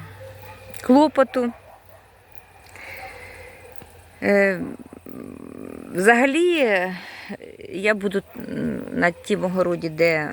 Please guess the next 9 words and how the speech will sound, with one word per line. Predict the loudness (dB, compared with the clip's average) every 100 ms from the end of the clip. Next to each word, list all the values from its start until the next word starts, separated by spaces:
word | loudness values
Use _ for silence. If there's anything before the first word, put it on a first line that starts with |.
| -8
там, | -6 -4 -4 -6
де | 4 4 4
були, | 0 -2 0 0 -2 -4 -10 -18 -20 _ _ -6
де | -4
був | -2 -2
баштан, | -4 -6 2 4 4 0 -8 -16 -12 -6
де | -4
був | -4 -6 0
перчик, | 4 6 4 -6